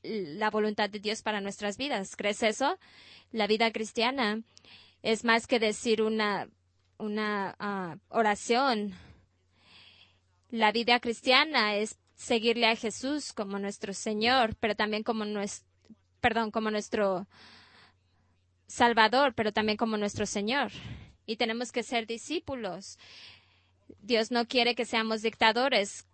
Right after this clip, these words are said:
qué es lo que queremos y lo que no queremos, o cómo queremos que sea nuestra vida. Dios quiere que seamos discípulos siguiendo su, su voluntad. Y hay una distinción importante que tenemos que hacer,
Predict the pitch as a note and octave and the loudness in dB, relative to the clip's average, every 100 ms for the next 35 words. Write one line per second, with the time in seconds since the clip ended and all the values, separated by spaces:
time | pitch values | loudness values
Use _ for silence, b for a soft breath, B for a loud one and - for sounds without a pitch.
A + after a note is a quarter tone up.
0 | - A3+ A3 A3+ C#4+ A#3+ A3 A3 B3 A#3+ | -4 -2 0 0 -2 -2 0 0 -2 0
1 | G#3+ G#3+ G#3+ G#3+ A#3+ A3+ C4 G#3+ A3 A3+ | -2 0 0 0 2 2 2 0 -2 0
2 | A3 A3+ A3+ A3+ A3 A3+ A3+ A3 A3+ - | 0 2 2 2 -2 -2 -2 -4 -4 -4
3 | G#3+ A3+ C4 G3+ G#3 A3 - A#3 A3+ A3 | -4 -2 -2 -2 -2 -6 -6 -6 -6 -10
4 | - G#3 G#3+ A3 G#3 - C4+ C#4+ A#3 G3+ | -14 -12 -10 -8 -8 -4 -2 0 -2 -2
5 | - G#3+ G#3 G#3 G#3+ G#3+ - G#3 - - | -6 -6 -6 -4 -6 -6 -6 -8 -8 -12
6 | A3 G3+ G3 F#3 F3+ B B B B - | -8 -8 -8 -10 -12 B B B B -2
7 | A3+ A3 G#3+ B3+ E4 G#3 _ _ _ _ | 0 2 2 2 2 -2 _ _ _ _
8 | _ _ _ _ _ _ _ _ _ - | _ _ _ _ _ _ _ _ _ -4
9 | A3 A#3 B3 A#3+ A#3 - A3 G#3 A3 A3 | 0 0 2 0 -2 -6 -8 -4 -4 -2
10 | A#3 A3 A#3 B3 B3 G#3+ G3+ G3 G3+ - | -2 0 2 0 -2 -6 -6 -6 -6 -4
11 | G3 - A#3+ B3+ | -4 0 2 2